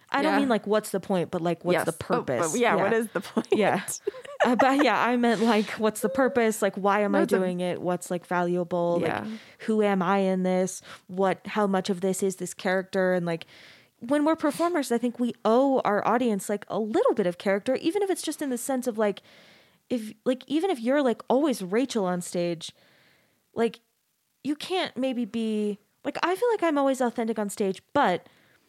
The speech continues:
Speaker 1: if I had, like, a really, really shitty day, I don't need to tell the audience about that.
Speaker 2: No.
Speaker 1: So I'm maybe gonna be, like, a, like, a better day Emily.
Speaker 2: Yeah.
Speaker 1: Um, which is still, like, that's,
Speaker 2: <clears throat>
Speaker 1: that's a bit of a character. It's
Speaker 2: Yeah.
Speaker 1: a you character, but it's like a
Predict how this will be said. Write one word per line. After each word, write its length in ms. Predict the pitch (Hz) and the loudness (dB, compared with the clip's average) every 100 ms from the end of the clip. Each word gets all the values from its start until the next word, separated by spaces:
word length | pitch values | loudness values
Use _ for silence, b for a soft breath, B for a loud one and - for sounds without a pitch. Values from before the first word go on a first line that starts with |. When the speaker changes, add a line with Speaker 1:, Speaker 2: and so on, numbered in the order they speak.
| b b _ _ _ | b b _ _ _
Speaker 1:
if 120 | 240 262 | 0 0
I 60 | |
had, 180 | 254 294 | 0 0
like, 120 | 285 | 0
a 60 | 254 | -2
really, 580 | 220 220 269 262 247 226 | -4 -6 -2 0 0 0
really 240 | 233 208 | 2 0
shitty 340 | - 202 185 | -2 -4 -4
day, 320 | 180 165 143 - | -4 -2 -4 -6
I 80 | 262 | -8
don't 100 | 330 | -4
need 140 | 302 226 | -4 -6
to 100 | 190 | -10
tell 280 | - 175 165 | -4 -2 -2
the 60 | |
audience 340 | 151 139 98 - | -4 -4 -6 -8
about 220 | - - | -10 -10
that. 300 | - - _ B B | -14 -16 _ B B
Speaker 2:
No. 180 | 202 202 | -2 2
Speaker 1:
So 80 | 311 | 2
I'm 160 | 311 302 | 2 2
maybe 220 | 320 311 | 0 0
gonna 200 | 294 262 | 0 0
be, 200 | 254 254 | -2 0
like, 240 | 233 233 | 0 2
a, 240 | 214 202 190 b b b b - | 0 0 -4 b b b b -6
like, 140 | 233 | -2
a 40 | |
better 380 | 208 247 233 220 | 0 2 4 2
day 400 | 190 180 175 170 - | 2 2 2 0 0
Emily. 480 | 185 147 - 190 _ - | -2 -2 -10 -14 _ -4
Speaker 2:
Yeah. 140 | 220 - B B B B | -4 -4 B B B B
Speaker 1:
Um, 300 | 214 208 202 | 0 2 0
which 160 | 247 277 | -2 -2
is 100 | 302 | -2
still, 300 | - 349 330 | -2 0 2
like, 200 | 277 269 | 2 2
that's, 300 | 311 277 202 | 2 2 -2
Speaker 2:
<clears throat> 80 | - | 0
Speaker 1:
that's 180 | 349 294 | 0 2
a 80 | |
bit 300 | 233 - 320 277 | -2 0 0 2
of 80 | |
a 60 | 247 | 0
character. 600 | 262 233 190 - - - b b - | 2 2 2 -2 -8 -8 b b 0
It's 220 | 240 277 | 2 4
Speaker 2:
Yeah. 0 | |
Speaker 1:
a 60 | 269 | 0
you 320 | 226 311 370 | 0 0 0
character, 560 | - 190 190 208 196 190 | 0 0 2 0 0 2
but 100 | 214 | 2
it's 180 | 220 254 | 2 2
like 220 | 226 233 | 0 4
a 260 | 208 202 | 4 4